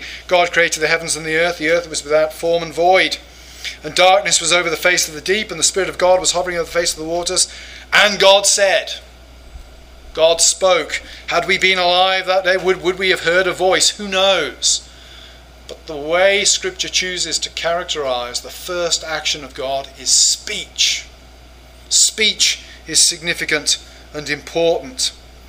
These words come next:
Words, of course, become fundamental to human identity. God speaks and addresses human beings in verbal form. He names Adam.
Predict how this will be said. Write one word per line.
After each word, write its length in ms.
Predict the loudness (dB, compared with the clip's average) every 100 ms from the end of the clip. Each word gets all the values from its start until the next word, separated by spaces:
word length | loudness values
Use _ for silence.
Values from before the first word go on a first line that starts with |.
| -20 -20 -20 -20 -18 2
Words, 360 | 6 6 4
of 120 | 0 0
course, 280 | 2 4
become 240 | 2 -2 -2
fundamental 540 | 0 0 2 0 0
to 80 | -8
human 320 | -4 -4 0
identity. 720 | 0 2 2 0 -2 -2 -2 -8 -20 -20 -20 -20 -20 -20 -20 -16 -16 0
God 280 | 2 4
speaks 640 | 4 2 2 0 2 2 2
and 120 | 0
addresses 680 | -2 4 6 6 2 2 0 -4 -16 -6
human 340 | -2 0 0
beings 460 | 0 2 2 0 -2
in 120 | -2
verbal 440 | 0 2 2 0
form. 560 | -2 2 4 6 2 -2 -12 -18 -14
He 160 | -10
names 640 | 2 6 6 4 2 0 -2 -10 -4
Adam. 500 | 4 4 4 0 -4